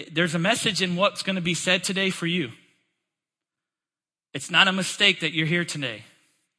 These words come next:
It's not a mistake that I have an opportunity to speak to you God's word. There's a reason why you're here, and I want you to find that reason today in my sermon. All right? I, there, there's, it's not just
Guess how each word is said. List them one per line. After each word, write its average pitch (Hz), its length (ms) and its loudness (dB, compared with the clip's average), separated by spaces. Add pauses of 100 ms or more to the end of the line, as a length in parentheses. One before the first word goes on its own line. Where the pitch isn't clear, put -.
(800)
It's - 140 -12
not 156 120 2
a 160 40 2
mistake 160 460 -2
that 151 80 -2
I 147 120 4
have 160 180 4
an 156 80 -4
opportunity 151 480 -2
to 135 100 -10
speak 151 360 -4
to 147 80 -6
you 127 240 -6 (300)
God's 131 300 0
word. 120 300 -8 (560)
There's 170 220 0
a 180 40 -2
reason 185 460 0
why 175 140 4
you're 165 120 4
here, 175 140 2
and 156 100 2
I 185 100 2
want 220 280 -2
you 208 60 -2
to 190 80 -2
find 185 340 0
that 165 140 0
reason 156 320 -2
today 147 320 0
in 143 80 -2
my 131 140 -4
sermon. 120 420 -10 (1600)
All 139 80 -2
right? 156 160 -2 (100)
I, - 160 -12 (320)
there, 151 140 -4 (100)
there's, 151 380 -2 (760)
it's 143 200 -8
not 190 240 6 (120)
just - 540 0